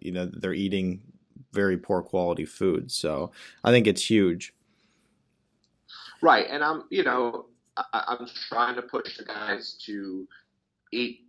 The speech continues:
Speaker 2: more protein. I'm trying to push the guys to eat more whole foods. I'm trying to get the guys to time their carbohydrates to post-workout periods. And, and, and I've had, you know, I've had success, and, and the guys that are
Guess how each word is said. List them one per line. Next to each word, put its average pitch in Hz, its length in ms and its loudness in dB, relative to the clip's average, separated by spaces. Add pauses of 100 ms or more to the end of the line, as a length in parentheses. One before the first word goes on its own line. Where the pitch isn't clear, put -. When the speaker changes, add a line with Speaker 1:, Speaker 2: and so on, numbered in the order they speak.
(260)
Speaker 2:
more 110 240 -2
protein. 123 640 2
I'm 98 100 -4
trying 101 240 -4
to 104 80 -8
push - 260 -6
the - 80 -8
guys 98 340 0
to - 60 -10
eat 101 240 -6
more 101 200 -2
whole 92 320 -2 (100)
foods. 123 480 4
I'm 104 80 -10
trying 101 300 0
to 95 40 -10
get - 200 -10
the 98 60 -8
guys 98 420 2
to 98 160 -4 (360)
time 117 340 4
their 101 120 -4
carbohydrates 104 1080 -2 (100)
to 92 280 -8 (280)
post-workout 107 920 2
periods. 101 720 0
And, 98 200 -12 (260)
and, 139 320 -2
and 143 420 -2
I've 165 160 6
had, 175 260 8 (140)
you 202 120 -2
know, 123 100 0
I've 113 100 0
had 135 240 6
success, - 540 -4
and, 113 120 -10
and 110 160 -12
the 107 60 -10
guys 113 400 2
that 110 140 -4
are 98 180 -4